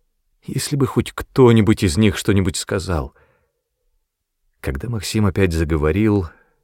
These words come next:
я не узнала его голоса. Ровный, бесстрастный, холодный, как лёд, совсем не похожий на его обычный голос. "Пойди переоденься",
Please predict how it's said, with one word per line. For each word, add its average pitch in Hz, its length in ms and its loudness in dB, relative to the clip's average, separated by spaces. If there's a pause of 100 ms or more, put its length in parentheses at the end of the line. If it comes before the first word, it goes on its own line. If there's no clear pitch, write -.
(260)
я - 160 -6
не 104 120 0
узнала 85 560 2
его 78 200 -4
голоса. 69 560 -10 (1400)
Ровный, 92 920 0 (440)
бесстрастный, 101 1080 0
холодный, 101 600 -2
как - 300 -4
лёд, 98 360 2
совсем - 460 -4
не 107 100 -2
похожий 95 640 2
на 90 100 4
его 90 260 4
обычный 80 580 -2
голос. 71 500 -10 (1800)
"Пойди 87 400 4
переоденься", 82 840 0